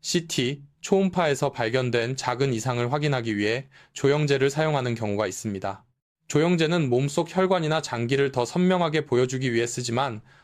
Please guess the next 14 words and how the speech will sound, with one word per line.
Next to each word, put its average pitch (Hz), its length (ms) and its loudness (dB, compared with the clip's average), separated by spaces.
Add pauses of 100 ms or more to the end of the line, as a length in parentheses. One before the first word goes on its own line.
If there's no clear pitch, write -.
(120)
콩팥 202 420 0
기능이 143 340 0
떨어진 170 400 2
노인들에게는 127 760 2
치명적일 170 560 0
수 135 160 -2
있습니다. 101 580 -4 (300)
조영제는 139 760 2 (280)
콩팥의 202 520 2
미세혈관을 147 680 2
자극해 117 640 -2
염증 123 420 0
반응을 117 360 0
일으키고 110 640 -2